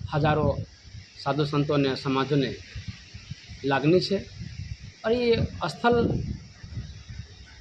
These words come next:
અતિ પૌરાણિક સ્થળ છે ઓર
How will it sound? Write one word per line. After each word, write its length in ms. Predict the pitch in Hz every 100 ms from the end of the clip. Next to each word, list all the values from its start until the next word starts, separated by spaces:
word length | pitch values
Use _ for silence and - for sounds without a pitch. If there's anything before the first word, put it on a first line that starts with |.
| - 294
અતિ 220 | - 247 247 247 - - - - -
પૌરાણિક 360 | 196 208 226 196
સ્થળ 200 | 147 - -
છે 80 | - - - - - - - - - - - - - - - 208
ઓર 180 | 220 226